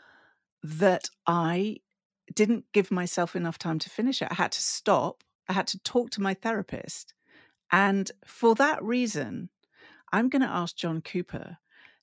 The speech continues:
to give both me and the audience at home who maybe haven't seen this, it's an incredible piece of work. Uh, but Cooper, will you just do a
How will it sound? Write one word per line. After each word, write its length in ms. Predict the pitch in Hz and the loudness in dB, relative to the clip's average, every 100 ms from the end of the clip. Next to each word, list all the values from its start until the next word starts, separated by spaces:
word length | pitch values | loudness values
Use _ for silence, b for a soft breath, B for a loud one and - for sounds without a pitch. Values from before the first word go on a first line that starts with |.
| - | -8
to 100 | 180 | -8
give 420 | 170 185 185 180 - | 2 4 4 2 0
both 260 | 185 175 - | 2 2 2
me 440 | 202 247 247 247 - | 2 4 4 0 -2
and 380 | 170 165 160 - - _ | -2 0 -2 -6 -12 _
the 180 | 165 175 | -2 2
audience 420 | 180 175 165 143 | 2 2 0 -2
at 140 | - - | -4 -2
home 340 | 240 247 196 | 2 2 2
who 280 | 175 170 160 | 2 0 -2
maybe 260 | - 170 160 | -2 -2 -2
haven't 360 | 151 175 175 | -2 -2 -2
seen 260 | - - 202 | -2 -4 -4
this, 160 | 180 - _ | -4 -8 _
it's 200 | 214 - | -6 -2
an 60 | 220 | -2
incredible 600 | 190 - - 196 165 151 | -2 -8 0 2 2 -4
piece 240 | 165 147 | -6 -8
of 100 | - | -8
work. 360 | 139 120 - _ b b b _ | -6 -6 -8 _ b b b _
Uh, 140 | 170 - | 0 0
but 180 | 202 - | -2 0
Cooper, 240 | - 254 202 | 0 2 2
will 140 | 208 | 2
you 60 | 226 | 0
just 200 | 277 - | 0 0
do 100 | |
a 80 | 247 | 0